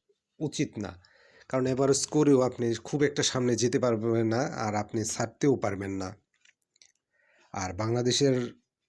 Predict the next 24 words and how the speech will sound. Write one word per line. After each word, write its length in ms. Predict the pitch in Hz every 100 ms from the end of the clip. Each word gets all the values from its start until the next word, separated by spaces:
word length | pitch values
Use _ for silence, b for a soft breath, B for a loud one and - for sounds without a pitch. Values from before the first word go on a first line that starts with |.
| _ _ 123
বর্তমান 440 | 127 110 123 117
পরিস্থিতি 580 | 131 131 - 120 117 113
বা 300 | 113 110 107
রাজনৈতিক 640 | 117 113 127 113 117 110 -
বলেন, 480 | 113 113 110 107 95 -
সব 200 | - 113
কিছু 240 | 127 -
মিলিয়ে 360 | 127 127 120 110
খুব 300 | - - 113
যে 420 | 127 123 120 120 101
ভালো 240 | 110 120
পরিস্থিতি 540 | 120 127 - - 110
তা 200 | 113 107
না। 280 | 92 90 - _ _ _ _ _ b b b b b b b b b b
তার 200 | - 131
জন্য 200 | 131 143
দেখা 220 | 135 135 131
গেছে 260 | 131 131
যে 160 | 120 120
এই 80 | 117
সরকার 360 | - 135 135
আসার 280 | 127 - 117
পরে 240 | 120 110
অনেক 320 | 117 123 123